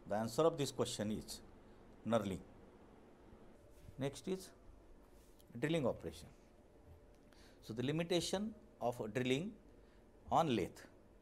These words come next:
is that we can drill only along the axis of the workpiece or along the axis of the lathe. So we can't generate hole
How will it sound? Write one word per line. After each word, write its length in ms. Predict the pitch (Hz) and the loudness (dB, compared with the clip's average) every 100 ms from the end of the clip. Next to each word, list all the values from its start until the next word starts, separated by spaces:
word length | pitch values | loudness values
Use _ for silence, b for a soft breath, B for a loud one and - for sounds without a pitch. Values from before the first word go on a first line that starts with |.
| - | -4
is 160 | 117 110 | -2 2
that 280 | 107 127 - - | 2 2 -2 -8
we 100 | 113 | -6
can 320 | 113 123 113 110 | -2 0 0 -2
drill 200 | 135 175 - | -2 -4 -2
only 420 | 117 135 156 226 - B B B B - | -2 0 -2 -6 -8 B B B B 0
along 260 | 117 160 165 | 4 6 6
the 80 | 131 | 4
axis 480 | - - 139 - - | 2 -4 -4 -6 -6
of 140 | 104 98 | -4 -2
the 80 | 98 | 0
workpiece 480 | 92 - - 120 | -2 -4 -8 -4
or 80 | 110 104 | -2 0
along 220 | 101 107 | 0 -2
the 80 | 107 | -4
axis 220 | 90 - | -8 -6
of 160 | 101 101 | -8 -6
the 80 | 185 | -2
lathe. 280 | 175 - - - - B B B B B - | -2 -4 -14 -20 -20 B B B B B -8
So 100 | 127 | -6
we 80 | 127 | 0
can't 300 | 156 170 185 - 101 | 6 6 4 -12 -6
generate 360 | 113 113 143 147 | -4 0 -2 -2
hole 300 | 113 98 | -2 0